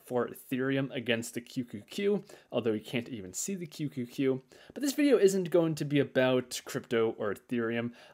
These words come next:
I do want to use it as a quick lesson, and then we're gonna talk about the actual E T F. So you're looking at my crypto portfolio. I've been investing in crypto for about four years now, and I'm a long-term buy and hold kind of an investor, because one of the things I learned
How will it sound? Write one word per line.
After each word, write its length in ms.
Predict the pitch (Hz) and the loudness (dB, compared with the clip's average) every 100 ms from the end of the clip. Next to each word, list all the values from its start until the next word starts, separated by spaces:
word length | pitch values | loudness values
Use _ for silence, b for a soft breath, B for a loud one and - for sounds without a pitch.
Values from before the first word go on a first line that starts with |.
| - | 2
I 80 | 190 | 2
do 160 | 262 | 4
want 160 | 269 220 | 2 2
to 60 | |
use 240 | 170 175 175 | 0 0 0
it 80 | 165 | 0
as 200 | 160 139 | 0 0
a 60 | |
quick 280 | 131 - 135 | -2 -6 -6
lesson, 500 | 107 131 190 269 277 - - | -2 -2 -2 -4 -6 -8 -4
and 100 | 147 | -2
then 80 | 151 | 0
we're 60 | |
gonna 120 | 160 | 0
talk 280 | 143 139 135 | 0 0 -2
about 480 | 127 123 127 123 - b b | 0 2 2 2 -2 b b
the 180 | - - | -4 0
actual 540 | 170 165 - 135 107 98 | 0 -2 -4 -2 -2 -4
E 160 | 123 82 | -10 -12
T 240 | - 98 | -12 -12
F. 340 | 73 - - - _ _ _ _ | -12 -14 -18 -20 _ _ _ _
So 160 | - - | -8 -2
you're 120 | 143 | 0
looking 260 | 190 208 156 | 0 0 0
at 120 | 147 | 0
my 320 | 120 113 117 | -2 -2 -2
crypto 500 | 120 - 113 107 113 | -4 -6 -8 -4 -4
portfolio. 800 | 107 - 107 - 113 113 113 117 b b _ | -4 -10 -14 -4 -2 0 0 -2 b b _
I've 140 | 135 | -8
been 140 | 220 277 | -4 -2
investing 420 | 170 127 143 170 | 0 -2 -2 -4
in 80 | 127 | -4
crypto 460 | - 113 135 139 | -4 -6 -2 -2
for 200 | 135 - | -2 -6
about 380 | 110 - 151 - - _ | -6 -4 -6 -8 -12 _
four 260 | 139 131 147 | -8 -4 -4
years 540 | 120 101 104 123 135 | -6 -6 -4 -4 -4
now, 320 | 156 156 160 151 B B | -4 -2 -4 -6 B B
and 120 | - 156 | 0 0
I'm 160 | 214 | 2
a 20 | |
long-term 800 | 190 131 135 143 131 135 131 120 | 0 0 0 0 -2 -2 -2 -2
buy 220 | 120 113 113 | -2 -2 -2
and 120 | 107 | -4
hold 480 | - 104 101 101 - | -4 -2 -2 -2 -8
kind 260 | - 104 101 | -14 -10 -10
of 80 | - | -10
an 160 | 104 98 | -10 -8
investor, 520 | 98 123 120 - 104 | -2 -2 -2 -6 -12
because 320 | - - 120 | -12 -12 -6
one 200 | 143 226 | -2 0
of 60 | 262 | 0
the 120 | - | 2
things 300 | 190 180 147 | 2 2 0
I 120 | 143 | -2
learned 480 | 127 120 143 139 127 | -2 0 0 0 -2